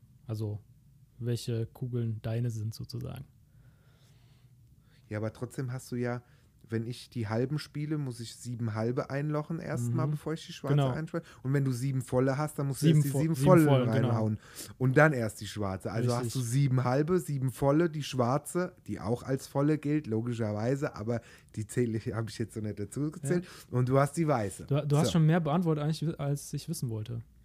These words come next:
Speaker 1: Eigentlich wollte ich dir das als so, äh, Side-Facts sagen, ja.
Speaker 2: <laughs>
Speaker 1: Hast du aber, bist du aber selber drauf gekommen.
Speaker 2: Ja.
Speaker 1: Ja, richtig stark.
Speaker 2: <laughs>
Speaker 1: Also die schwarze als erstes versenkt und, äh, äh, als letztes versenkt, ne?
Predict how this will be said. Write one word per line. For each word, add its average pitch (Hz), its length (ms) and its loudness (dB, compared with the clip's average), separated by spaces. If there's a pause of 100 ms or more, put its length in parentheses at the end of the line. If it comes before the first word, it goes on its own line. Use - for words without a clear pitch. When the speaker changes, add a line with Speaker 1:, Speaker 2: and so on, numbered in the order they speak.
(320)
Speaker 1:
Eigentlich 190 220 6
wollte 196 140 6
ich - 40 -10
dir 185 60 4
das 175 180 2
als 156 240 2
so, 135 320 2
äh, 123 100 0
Side-Facts 123 560 -4
sagen, 113 380 -2
ja. - 0 -
Speaker 2:
<laughs> 110 340 0
Speaker 1:
Hast 160 200 4
du 180 40 6
aber, 175 380 6
bist 165 180 -4
du 185 40 2
aber 170 100 4
selber 185 160 2
drauf 127 180 2
gekommen. 120 320 -4 (280)
Speaker 2:
Ja. 98 280 0 (280)
Speaker 1:
Ja, 120 160 -4
richtig 139 280 -4
stark. 147 440 -2 (1160)
Speaker 2:
<laughs> 98 280 -4 (260)
Speaker 1:
Also 135 140 -2
die 147 60 4
schwarze 165 400 4
als 147 140 2
erstes 190 240 0
versenkt 160 680 0 (1160)
und, 147 560 2
äh, 156 40 -6 (420)
äh, 139 280 -2
als 143 380 -4
letztes 156 240 0
versenkt, 143 440 -2
ne? 160 240 -2